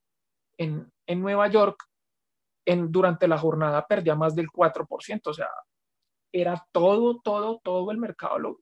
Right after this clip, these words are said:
lo que oliera a Perú lo estaban vendiendo. Entonces, con esos nombramientos y con lo que está tomando el mercado, sí también uno dice, pueden estar viendo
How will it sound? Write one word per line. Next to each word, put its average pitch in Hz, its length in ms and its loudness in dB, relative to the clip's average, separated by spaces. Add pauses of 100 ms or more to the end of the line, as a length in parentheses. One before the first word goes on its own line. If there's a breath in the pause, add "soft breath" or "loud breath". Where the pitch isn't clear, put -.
lo 180 140 -8
que - 100 -6
oliera 160 360 2
a 185 100 -2
Perú 190 280 -4
lo 240 100 -6
estaban 160 280 -6
vendiendo. 165 360 -4
Entonces, 160 580 -4 (760)
con 226 160 6
esos 240 180 4
nombramientos 196 800 0
y 170 100 -16
con 180 240 -4
lo 175 120 -4
que 165 360 -6
está - 240 -2
tomando 220 320 -2
el 262 60 0
mercado, 180 600 2 (320)
sí - 520 -4
también 220 420 -2
uno 208 200 -6
dice, - 360 -10 (640)
pueden 156 840 -2
estar 165 400 -6
viendo 170 720 -4